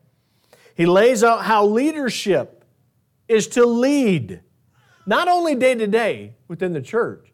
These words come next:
but in times of suffering, persecution, because Peter knew and he understood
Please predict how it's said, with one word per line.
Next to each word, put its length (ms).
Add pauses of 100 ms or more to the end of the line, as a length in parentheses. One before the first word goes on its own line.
(360)
but 100
in 180
times 580
of 280
suffering, 840 (340)
persecution, 640
because 380
Peter 440
knew 480 (1600)
and 140
he 100
understood 920